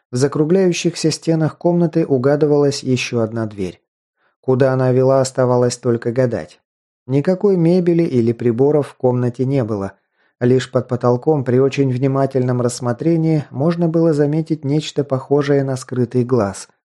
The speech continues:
Объектив системы визуального контроля. Глаз спокойно смотрел на женщину.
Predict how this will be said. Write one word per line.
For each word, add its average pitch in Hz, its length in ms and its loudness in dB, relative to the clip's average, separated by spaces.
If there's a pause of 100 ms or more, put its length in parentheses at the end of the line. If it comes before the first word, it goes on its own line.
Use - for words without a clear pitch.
(300)
Объектив 117 640 -2
системы 127 580 -2
визуального 117 640 0
контроля. 113 600 -6 (960)
Глаз 151 500 0
спокойно 135 600 -2
смотрел 117 480 -6
на 113 140 -6
женщину. 90 540 -12